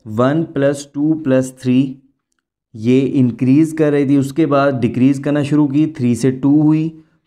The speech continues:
टू से वन हुई, वन से ज़ीरो, फिर माइनस वन, माइनस टू, माइनस थ्री, फिर माइनस थ्री, रिवर्स डायरेक्शन में पीक वैल्यू है, फिर इसके बाद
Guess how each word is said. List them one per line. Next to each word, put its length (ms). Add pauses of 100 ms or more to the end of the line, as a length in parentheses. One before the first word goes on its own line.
टू 180
से 160
वन 400
हुई, 440
वन 320
से 180
ज़ीरो, 560 (140)
फिर 140
माइनस 720
वन, 280
माइनस 500
टू, 140
माइनस 500
थ्री, 160
फिर 240
माइनस 480 (100)
थ्री, 380 (480)
रिवर्स 460
डायरेक्शन 380
में 260
पीक 340
वैल्यू 320
है, 120
फिर 240
इसके 420
बाद 580